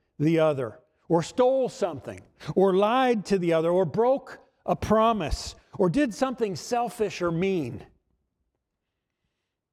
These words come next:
And then there was no apology, no forgiveness. And the relationship fractured.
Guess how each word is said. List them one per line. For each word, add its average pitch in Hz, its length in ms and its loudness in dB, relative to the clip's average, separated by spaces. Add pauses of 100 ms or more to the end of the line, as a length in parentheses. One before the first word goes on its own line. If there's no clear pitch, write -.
(240)
And 160 140 0
then 190 60 0
there 196 120 2
was 160 140 -2
no 185 140 0
apology, 160 640 -4
no 135 360 -2 (520)
forgiveness. 131 880 -4 (1120)
And 143 100 -2
the 143 60 0
relationship 180 580 -2
fractured. 143 720 -6